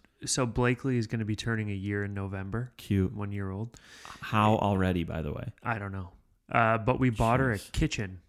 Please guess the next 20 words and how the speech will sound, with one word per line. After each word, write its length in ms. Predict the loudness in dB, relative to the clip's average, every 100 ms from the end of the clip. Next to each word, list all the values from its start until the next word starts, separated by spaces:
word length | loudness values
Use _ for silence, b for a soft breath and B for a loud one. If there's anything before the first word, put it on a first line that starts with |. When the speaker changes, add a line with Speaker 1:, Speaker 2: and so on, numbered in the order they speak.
| _
Speaker 1:
from 180 | -4 -2
ikea. 600 | 0 -2 0 0 0 -4 -4
Speaker 2:
Oh, 120 | -4 -2
fun. 300 | -2 -4 -4
Speaker 1:
Uh, 320 | -6 -8 -6
actually, 320 | -4 -2 -2 -2
it 20 |
was 80 | -2
a 40 |
gift 340 | -2 -4 -6 -20 _
from, 400 | -10 -8 -8 -12 _
from 220 | -18 -12
Grandma. 380 | -6 -6 -6 -10 -14 _ b b b b b b b -4
Um, 380 | -2 0 -2 0
Speaker 2:
Cool. 280 | -2 -4 -10 _ _ _ -4
Speaker 1:
and 600 | -2 0 0 -2 -4 -8 -12 -8
I 80 | -2
put 220 | -2 -2
that 160 | -4
together. 520 | -6 -6 -4 -2 -4